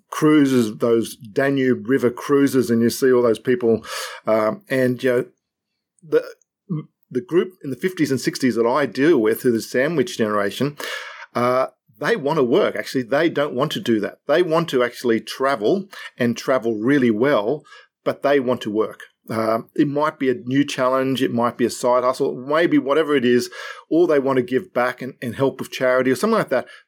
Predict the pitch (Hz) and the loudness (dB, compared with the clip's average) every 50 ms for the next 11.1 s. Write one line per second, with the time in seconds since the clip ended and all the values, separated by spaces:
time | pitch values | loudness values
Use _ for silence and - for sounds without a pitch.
0 | _ _ 143 131 - - 165 180 165 156 156 147 131 117 117 107 92 - _ _ | _ _ -6 -2 0 2 2 2 2 2 2 2 2 2 0 -2 -4 -6 _ _
1 | _ 123 123 120 127 139 147 156 156 160 151 - - - 139 131 - - 120 113 | _ 0 0 2 2 2 2 2 2 2 0 -2 -4 -2 -2 -2 -4 -6 -6 -4
2 | 120 123 127 - - 120 107 95 95 143 135 135 123 - 139 127 - 131 107 - | -4 -4 -6 -4 -4 -4 -4 -2 -2 0 0 0 0 -2 -2 -2 -2 -2 -2 -2
3 | 123 120 - 123 117 113 110 104 - 135 127 123 - 127 127 - 120 117 113 - | -4 -2 0 0 0 0 0 0 0 -2 -2 0 0 -2 -2 0 0 -2 -2 -2
4 | - - - - - 127 135 127 123 120 117 - - 151 151 165 160 143 117 131 | -8 -16 -16 -6 -2 0 2 2 2 2 0 0 0 -2 0 2 0 0 2 2
5 | 123 123 131 135 131 127 117 98 113 110 107 113 127 147 170 160 147 123 120 113 | 0 2 2 2 2 0 0 -2 -2 -4 -4 -2 0 0 2 2 2 2 0 0
6 | - 120 113 110 113 120 120 113 110 - _ _ _ _ 135 139 143 139 143 143 | 0 0 0 2 2 0 -2 -4 -6 -12 _ _ _ _ -2 0 0 2 0 0
7 | 131 120 - 113 127 120 - - 139 131 123 120 - - 123 120 123 120 - - | -2 -2 -2 -2 -2 -2 -2 -2 0 0 2 0 0 2 2 2 2 0 -2 -6
8 | - 131 123 - - 131 127 117 120 117 110 104 113 113 113 113 113 120 - - | -8 -8 -6 -4 -4 -4 -2 -2 -2 -4 -2 2 4 4 6 6 4 4 0 -2
9 | - 127 117 113 110 - 117 - - - 120 117 110 104 - - - - - - | -2 -2 -2 -2 -2 -2 -2 -2 -2 0 2 2 2 0 -2 -6 -6 -6 -4 -4
10 | - - - - - 139 135 131 123 110 120 117 131 127 117 120 95 - 110 - | -6 -8 -12 -6 0 4 4 4 4 4 2 2 2 2 0 -2 -2 -4 -6 -6
11 | - | -8